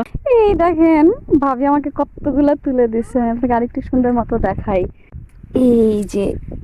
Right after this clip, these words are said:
এগুলো পুরোটা তো খাওয়া যাবে না, কতটুকু খাওয়া যাবে আমি দেখাই। এই যে এইটা ফেলে দিলে, এই দেখেন,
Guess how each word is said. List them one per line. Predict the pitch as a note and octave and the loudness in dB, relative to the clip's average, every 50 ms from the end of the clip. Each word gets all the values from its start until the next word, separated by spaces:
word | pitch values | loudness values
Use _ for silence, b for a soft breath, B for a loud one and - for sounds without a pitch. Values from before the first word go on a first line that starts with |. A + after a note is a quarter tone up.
| - - - - - - - - - - - - - - - - - | -14 -16 -16 -18 -16 -14 -12 -12 -12 -12 -12 -12 -12 -12 -6 -4 -2
এগুলো | A#3+ A3 G#3+ A3+ A#3+ B3 C4+ B3+ A3+ G#3+ A3+ C#4 F4+ A4+ - - - _ b b b b b b b | -2 0 0 0 2 2 2 2 2 2 2 2 2 0 -4 -10 -20 _ b b b b b b b
পুরোটা | - - D4+ D4+ C#4+ C#4+ | 0 4 4 4 4 4
তো | C4 D4 | 2 -2
খাওয়া | C#4 - C#4+ D4 C#4+ | -2 0 2 2 2
যাবে | C#4+ C#4+ D4+ F#4+ A4 | 4 4 4 4 4
না, | E4 A3 G#3 D#4 F#4+ - _ _ _ _ _ _ - _ _ _ _ _ _ _ _ _ _ _ _ _ _ _ - | 4 4 4 2 2 0 _ _ _ _ _ _ -20 _ _ _ _ _ _ _ _ _ _ _ _ _ _ _ -8
কতটুকু | A3 A3 - A#3+ - A3+ B3 | -6 -4 -4 -2 0 0 -2
খাওয়া | A#3 - - G#3+ G3+ | -2 -2 -2 -2 0
যাবে | G3 G3 F3+ | 0 2 4
আমি | F3+ F3+ F3 | 4 4 4
দেখাই। | E3+ F3 - - G#3+ A#3 D4+ F4 - _ _ _ _ _ _ _ _ _ _ _ _ _ _ - | 2 -2 -4 -2 0 0 0 0 -2 _ _ _ _ _ _ _ _ _ _ _ _ _ _ -4
এই | G#3 G#3 G3+ F#3 | -2 -2 -2 0
যে | - G3+ G#3 B3 D4+ E4+ - _ _ - | 2 2 4 4 2 0 -2 _ _ -2
এইটা | A3 G#3+ G#3 - G#3+ G3+ | -2 -2 -2 -2 -8 -10
ফেলে | - - A3 G#3+ G#3 G#3 | -6 -4 0 0 2 2
দিলে, | G#3 A3 A3 A#3 D#4 G#4 - - - B B B B B B B - | 2 2 2 2 2 2 0 -4 -16 B B B B B B B -4
এই | - G#3 G3 | 0 0 0
দেখেন, | F3 - D#3+ - - - | 0 -2 -8 -12 -14 -14